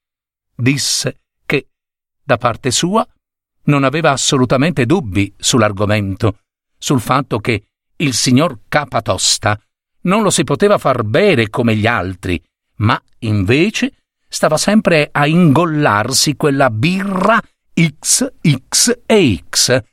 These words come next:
che si piaceva tanto. Eh sì, si piaceva a lui e ci piaceva a noi, ed è normale, per esempio, che alla fine ci abbia fatto mettere una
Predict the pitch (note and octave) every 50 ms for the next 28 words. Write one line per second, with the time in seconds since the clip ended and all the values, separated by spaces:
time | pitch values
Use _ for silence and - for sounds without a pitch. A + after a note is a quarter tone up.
0 | _ _ _ _ _ _ - - F#3+ - G3 E3 A#3 A3 - - A#3 A3 A#3+ B3
1 | - A3+ E3+ G2+ D2+ C2 C#2+ D#2 - - - - _ _ _ _ _ _ - D3
2 | D#3 D3+ - - A3 - _ _ _ _ _ _ _ _ _ - - E3+ A#2 C3+
3 | B2 - C3+ C3+ E3 G#3+ C4+ D#4+ F4 F4+ E4+ D#4+ D4 C4+ - - B3 - C4 A#3+
4 | - - A#3+ B3+ B3 G#3 C3+ G2 D#2 C#2 C2 - _ _ _ _ _ _ _ _
5 | - D#3+ B2+ C3+ C3 C#3 D3+ F3 G3 F3 A2 D#2+ C2 B1+ C2 - _ _ _ _
6 | _ - - E2+ F2+ F2+ - - - - - D#2+ D#2+ E2+ F2 F#2 - F3 G#3+ -
7 | _ _ _ _ _ _ _ - D3+ C#3+ E3+ F#3 - - G3+ F#3 D#3 D3 F#3 -
8 | _ _ _ _ _ _ _ - - G#3 F3 F3 - - F3 - - F3 D#3 D#3+
9 | - - - D3 D3 D#3 - _ _ _ _ _ - - F3 E3 D3 C3